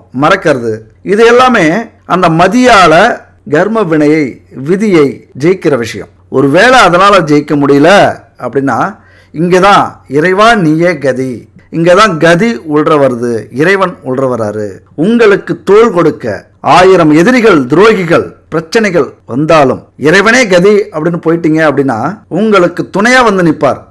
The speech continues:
எப்படி அர்ஜுனனுக்கு கிருஷ்ணன் வந்து நின்னாரோ, எப்படியாவது தர்மத்தின் வழியில சூழ்ச்சிகள்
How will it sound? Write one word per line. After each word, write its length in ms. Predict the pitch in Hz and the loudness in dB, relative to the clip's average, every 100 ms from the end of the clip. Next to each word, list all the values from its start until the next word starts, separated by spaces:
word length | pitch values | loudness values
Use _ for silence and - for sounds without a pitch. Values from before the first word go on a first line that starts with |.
| - | -10
எப்படி 300 | 143 170 160 | -8 -2 2
அர்ஜுனனுக்கு 720 | 143 143 185 180 151 139 107 - _ _ | 2 0 -2 -2 -2 -6 -10 -12 _ _
கிருஷ்ணன் 580 | 170 - 202 156 110 _ | -8 -4 -2 -2 -6 _
வந்து 260 | 139 135 135 | -8 -6 -4
நின்னாரோ, 400 | 143 139 120 - _ _ | -2 0 -2 -6 _ _
எப்படியாவது 1080 | 143 180 - 254 262 254 254 185 214 226 - 139 | -2 -2 -2 2 4 4 4 2 2 -2 -10 -6
தர்மத்தின் 560 | 139 190 247 254 247 226 | 0 2 2 -2 -4 -2
வழியில 640 | 196 214 214 165 101 - _ | 2 2 2 0 0 -8 _
சூழ்ச்சிகள் 600 | _ 180 226 220 196 185 | _ -4 -4 -2 -2 -2